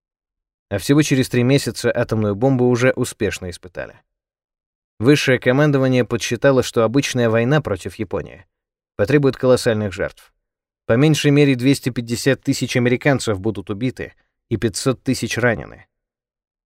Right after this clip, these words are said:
Бои должны были продолжаться больше года.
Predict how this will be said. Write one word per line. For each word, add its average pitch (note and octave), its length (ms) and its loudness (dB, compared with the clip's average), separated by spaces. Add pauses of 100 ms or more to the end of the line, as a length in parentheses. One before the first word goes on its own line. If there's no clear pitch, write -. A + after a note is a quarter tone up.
(460)
Бои A2+ 340 2
должны C3 360 4
были A#2+ 140 2
продолжаться G#2 640 -2
больше F#2 320 -8
года. - 380 -16